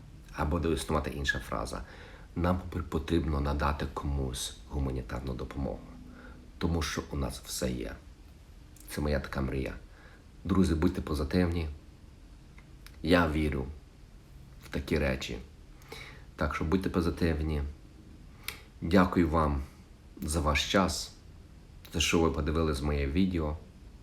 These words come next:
Підпишіться на канал, якщо у вас, е, не було такої можливості ще. Поділіться відео своїми друзями. І, як весь час я вам кажу, будь ласка, питання задавайте,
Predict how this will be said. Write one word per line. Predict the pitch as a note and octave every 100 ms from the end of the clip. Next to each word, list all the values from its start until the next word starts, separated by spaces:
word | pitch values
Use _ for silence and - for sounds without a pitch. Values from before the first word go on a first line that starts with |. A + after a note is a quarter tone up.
| - - - - - - - - -
Підпишіться | F#2 F#2 - G2+ F2+
на | E2
канал, | - F2 G2
якщо | F2 - F#2+
у |
вас, | F2 E2+ - - - -
е, | D#2+ D#2+ D#2
не | D#2+
було | D#2 E2
такої | D#2+ - E2+
можливості | D2+ D2+ D2+ D#2 - -
ще. | C#2+ - C#2+ C#2+ - - - - - - - - -
Поділіться | - F#2+ F#2+ F#2 -
відео | F2 D#2+ E2
своїми | - D2+ D2
друзями. | D2 G2 F2 E2 D#2 D2+ - - - - - - - - - G#2+
І, | G#2+ G2+ F#2 -
як | F2+ D#2+ D#2
весь | D#2
час | - E2+ D#2 - - - -
я | D#2
вам | C#2+ D2+
кажу, | F2 F#2+ E2 E2+ - - - - - - - - -
будь | D#2+ D2+
ласка, | D#2+ - C#2 C2+ - - - - - - - - - -
питання | - D2 D2+ C#2+
задавайте, | B1+ B1+ C#2 B2 D3 -